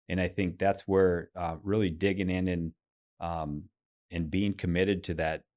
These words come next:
that values-based organization, um, if that's what, if that's what you wanna do, I think you gotta just think about the future and say,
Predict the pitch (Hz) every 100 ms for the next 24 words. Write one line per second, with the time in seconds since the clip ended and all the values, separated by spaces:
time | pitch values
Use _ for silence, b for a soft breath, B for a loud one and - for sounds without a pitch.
0 | _ - 85 78 87 87 92 90 78 78
1 | 87 92 90 85 87 87 80 73 85 107
2 | - 80 78 - _ _ _ _ 76 71
3 | 80 80 92 92 - 95 - - - 85
4 | - 107 - 101 - 98 95 87 82 107
5 | 98 85 80 95 87 85 85 78 82 -
6 | 90 85 80 82 80 - - 95 98 85
7 | 78 76 78 76